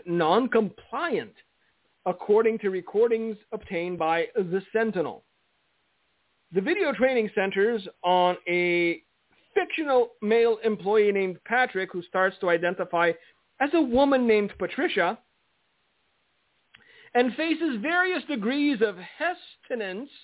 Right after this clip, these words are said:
or hesitance. Wow, people can't even spell in newsletter, news, news articles anymore. It's not hesitance, it's hesitance. From colleagues, his manager, Mark, is depicted as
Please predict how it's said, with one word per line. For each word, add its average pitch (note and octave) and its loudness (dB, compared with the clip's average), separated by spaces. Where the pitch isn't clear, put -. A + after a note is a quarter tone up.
or F#3 -2
hesitance. F3+ -4
Wow, A3+ -4
people D#4+ -4
can't B3+ -4
even E3+ -6
spell G#3+ 4
in F3 0
newsletter, F3+ 0
news, G#3 -2
news A3+ -2
articles F3+ 2
anymore. D#3+ -2
It's G#3+ -2
not D#4+ 2
hesitance, G#3+ -2
it's D#4 -12
hesitance. D#4 -4
From B3 0
colleagues, C4+ -4
his A3 -2
manager, A#3 -2
Mark, G3+ -4
is G3 -6
depicted A#3 -6
as G3 2